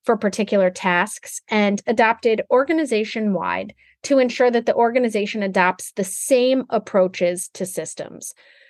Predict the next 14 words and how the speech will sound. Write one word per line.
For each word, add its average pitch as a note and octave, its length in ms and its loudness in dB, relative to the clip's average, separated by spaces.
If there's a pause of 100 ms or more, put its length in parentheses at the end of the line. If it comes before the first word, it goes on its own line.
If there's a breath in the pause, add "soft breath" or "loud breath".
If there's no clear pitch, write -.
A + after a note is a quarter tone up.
(100)
So D#4+ 280 4
that's F#4 180 2
important F4+ 380 0
to D#4+ 120 -2
understand C#4 540 -2
because C4 240 0
it B3+ 180 0
really D4+ 280 2
is B3+ 120 2
this G#3 220 -4
step-by-step G#3+ 640 -2
approach. C4+ 520 0
It's F#3 160 -16
repeatable, B3 800 0